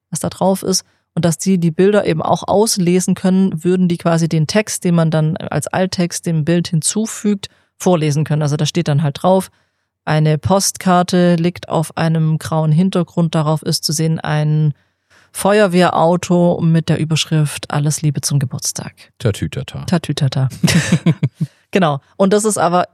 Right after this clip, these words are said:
Speaker 1: auch für die Google-Bildersuche relevant, weil man dann, wenn man jetzt nach irgendwas sucht und auf die Bildersuche geht, da eben auch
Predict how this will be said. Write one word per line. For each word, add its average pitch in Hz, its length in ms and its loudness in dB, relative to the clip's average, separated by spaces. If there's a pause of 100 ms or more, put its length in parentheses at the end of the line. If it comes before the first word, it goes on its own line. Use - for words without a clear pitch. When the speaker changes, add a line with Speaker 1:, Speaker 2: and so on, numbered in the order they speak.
(160)
Speaker 1:
auch 190 400 2
für 196 640 0
die 180 240 -6
Google-Bildersuche 165 1080 0
relevant, 151 680 0
weil 170 240 2
man 165 420 0
dann, 156 480 0 (560)
wenn 156 180 0
man 160 160 4
jetzt - 360 -6
nach 156 260 0
irgendwas 160 320 0
sucht 214 280 -4
und 180 80 0
auf 165 100 0
die 170 100 -2
Bildersuche 180 540 0
geht, 170 420 -4
da 160 100 -2
eben 151 220 -4
auch - 420 -2